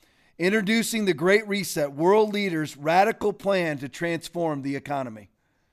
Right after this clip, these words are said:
For decades, progressives, Democrats, have attempted to use climate change, remember what I told you, all the same thing,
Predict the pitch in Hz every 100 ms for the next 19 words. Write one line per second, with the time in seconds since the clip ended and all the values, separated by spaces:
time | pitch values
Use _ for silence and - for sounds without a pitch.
0 | _ _ _ _ _ - 165 147 240 -
1 | 180 170 160 - 151 180 208 - 151 156
2 | - 135 175 190 - 147 139 156 160 160
3 | 165 190 202 196 156 170 196 - - 185
4 | 196 185 - 151 151 131 160 165 190 196
5 | 208 233 170 180 - _ _ _ - 123
6 | 131 147 156 - 175 180 208 214 190 160